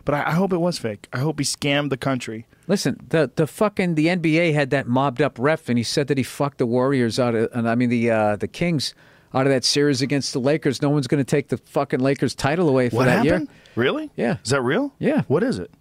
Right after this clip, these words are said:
Speaker 2: He was a referee who was fucking fixing games.
Speaker 1: No.
Speaker 2: Yep.
Speaker 1: Really?
Speaker 2: That's how much you don't watch sports, Eli.
Speaker 1: I don't watch sports
Speaker 2: no,
Speaker 1: at all.
Speaker 2: it was fixed.
Speaker 1: Tim Donaghy, "A hundred percent of N B A refs gamble."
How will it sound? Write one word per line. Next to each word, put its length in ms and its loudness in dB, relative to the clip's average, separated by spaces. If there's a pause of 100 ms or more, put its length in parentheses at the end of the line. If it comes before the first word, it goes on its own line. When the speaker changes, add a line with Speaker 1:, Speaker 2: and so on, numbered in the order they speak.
Speaker 2:
He 100 -2
was 180 -4
a 60 0
referee 600 2
who 100 6
was 160 0
fucking 320 -2
fixing 400 -4
games. 420 0
Speaker 1:
No. 960 0
Speaker 2:
Yep. 240 2 (760)
Speaker 1:
Really? 600 4
Speaker 2:
That's 200 -2
how 60 2
much 180 -2
you 60 0
don't 240 0
watch 220 0
sports, 340 -2
Eli. 120 2
Speaker 1:
I 40 4
don't 160 2
watch 220 0
sports 220 4
Speaker 2:
no, 60 4
Speaker 1:
at 60 4
all. 380 2
Speaker 2:
it 60 2
was 260 -4
fixed. 440 0
Speaker 1:
Tim 380 -2
Donaghy, 920 -2
"A 60 -4
hundred 440 0
percent 460 -2
of 200 -4
N 200 2
B 180 0
A 200 2
refs 360 -2
gamble." 480 -4